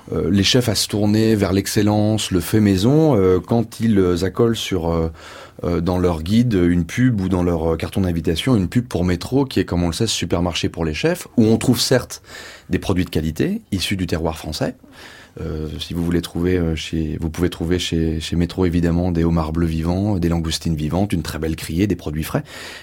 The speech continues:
Vous trouvez le meilleur, mais vous trouvez aussi et surtout le pire. Et le pire, c'est des sauces toutes faites, c'est des plats cuisinés, euh, sous blister. Euh, c'est tous ces plats qui finalement facilitent la vie du chef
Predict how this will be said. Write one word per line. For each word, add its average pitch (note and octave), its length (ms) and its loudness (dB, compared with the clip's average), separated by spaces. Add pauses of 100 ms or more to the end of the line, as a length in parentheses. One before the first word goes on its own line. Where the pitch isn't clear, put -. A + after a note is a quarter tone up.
(140)
Vous - 80 -12
trouvez E2+ 180 -4
le E2 80 0
meilleur, C3 320 4
mais E2+ 140 -2
vous D#2+ 120 -4
trouvez E2+ 280 -2
aussi G2 400 0
et E2+ 40 -4
surtout D#3 460 -4
le E2 100 -4
pire. F2+ 300 0 (320)
Et F2 60 -2
le E2 100 2
pire, B2+ 240 -2
c'est - 100 -2
des D#2+ 80 -2
sauces G2+ 220 -4
toutes - 140 -8
faites, D3+ 280 -2 (360)
c'est - 100 -8
des F2 80 2
plats G#2+ 140 2
cuisinés, F#2+ 500 2
euh, D#2+ 80 -2
sous - 160 -6
blister. E2 360 0 (640)
Euh, E2 420 -2
c'est D#2+ 280 -6
tous C3 140 -4
ces - 260 0
plats C#3+ 240 0
qui B2+ 160 -6
finalement F2 440 0
facilitent G2 400 -2
la F2+ 100 0
vie E2+ 100 2
du D#2+ 120 -2
chef - 340 -4